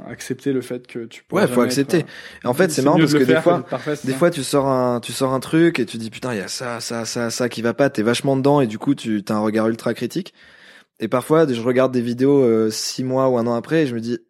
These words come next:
Speaker 2: elle est quand même pas mal, tu vois, avec du recul.
Speaker 1: Et puis en fait, peut-être que les gens le voient pas, les gens qui sont pas
Speaker 2: Déjà, les gens, ils voient pas ce que t'avais voulu faire et que t'as pas mis dedans.
Speaker 1: Ouais.
Speaker 2: Et ça, c'est cool, ils sont pas dans ta tête.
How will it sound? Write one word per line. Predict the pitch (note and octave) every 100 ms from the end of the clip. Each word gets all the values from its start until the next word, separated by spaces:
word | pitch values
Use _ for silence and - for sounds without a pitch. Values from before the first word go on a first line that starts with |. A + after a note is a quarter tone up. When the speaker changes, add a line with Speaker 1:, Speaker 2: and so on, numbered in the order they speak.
| _ _ C3
Speaker 2:
elle | B2+
est |
quand | D3+
même | D#3
pas | E3 E3+
mal, | E3+
tu | - A#2
vois, | A2
avec | A2
du | A2+
recul. | A#2+ - B2+ G2+ -
Speaker 1:
Et | C#3
puis | D3+
en |
fait, | F3
peut-être | D#3+ C#3
que | C3+
les | B2
gens | B2 C3+
le |
voient | B2 A#2+ A#2
pas, | D3 C#3+
les | A#2+
gens | B2
qui | A#2 -
sont | A#2+
pas | C3
Speaker 2:
Déjà, | B2+ D3
les | C3
gens, | C3+ C#3
ils |
voient | A2 A2+ -
pas | C3+ C3 -
ce | -
que | G#2+
t'avais | A2+ G#2 G#2+
voulu | G#2+ A#2 A#2+
faire | C3 A#2+
et |
que | A2
t'as | G2+
pas | G2
mis | G2+
dedans. | C#3 F3 C#3
Speaker 1:
Ouais. | A#2+ A2+ _ -
Speaker 2:
Et | G#2
ça, | B2+
c'est | A#2 G#2
cool, | - C3
ils |
sont | - F#2+
pas | A#2
dans | A#2
ta | A2+ A2+
tête. | C3+ F#3